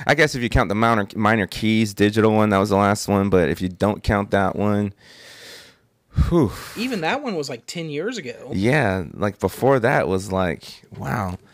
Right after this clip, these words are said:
Speaker 1: Was it The Last Laurel? Or was that the last?
Speaker 2: May-,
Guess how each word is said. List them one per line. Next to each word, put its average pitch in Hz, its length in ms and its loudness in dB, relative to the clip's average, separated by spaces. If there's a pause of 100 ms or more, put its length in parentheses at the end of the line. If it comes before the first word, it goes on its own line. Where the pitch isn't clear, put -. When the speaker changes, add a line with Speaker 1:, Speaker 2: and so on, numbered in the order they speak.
(160)
Speaker 1:
Was 120 180 4
it 107 200 0 (640)
The 101 180 2
Last 104 480 0
Laurel? 190 540 0 (460)
Or 104 360 2 (920)
was 101 120 -4
that 139 140 -2
the 277 80 -2
last? - 380 -10
Speaker 2:
May-, - 260 -16